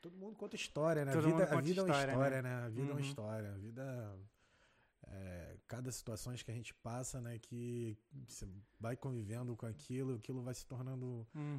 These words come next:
Speaker 1: uma história. Especialmente a gente que tá aqui fora do Brasil, na Irlanda em especial,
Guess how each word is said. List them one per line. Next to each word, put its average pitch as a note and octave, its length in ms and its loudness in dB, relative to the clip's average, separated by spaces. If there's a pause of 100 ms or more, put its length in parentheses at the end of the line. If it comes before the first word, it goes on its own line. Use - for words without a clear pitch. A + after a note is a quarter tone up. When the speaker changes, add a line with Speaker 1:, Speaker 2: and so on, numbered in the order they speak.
(120)
Speaker 1:
uma B2 80 -2
história. A#2+ 420 -6
Especialmente F3 500 -6
a G3+ 40 0
gente G#3 160 -4
que - 80 -18
tá E3+ 100 -2
aqui - 140 -4
fora C3 400 0 (200)
do G#2+ 180 -4
Brasil, A2+ 500 0 (600)
na A2+ 140 -6
Irlanda A#2 360 -2
em - 20 0
especial, C#3 680 -6